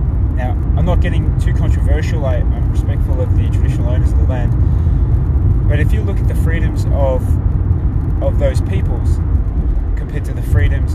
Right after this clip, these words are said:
of Australians, very different. And a lot of it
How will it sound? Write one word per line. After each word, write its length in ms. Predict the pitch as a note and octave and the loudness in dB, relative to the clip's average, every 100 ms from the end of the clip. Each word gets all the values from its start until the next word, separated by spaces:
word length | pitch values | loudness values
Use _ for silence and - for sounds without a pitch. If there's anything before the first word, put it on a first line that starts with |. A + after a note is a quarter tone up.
| - | 0
of 180 | D3+ - - - | -2 -2 -2 -2
Australians, 580 | - D#3 C#3+ - - - - - - - - - - - | -2 -2 -4 -2 0 0 0 0 -2 -2 -2 -4 -2 0
very 240 | E3 D#3+ | 0 0
different. 400 | - - - - - - - - - - - - - | -2 -2 0 0 0 0 0 0 2 2 0 0 0
And 100 | - | 0
a 20 | |
lot 160 | F3+ | 2
of 120 | F#3 | 2
it 80 | - | 2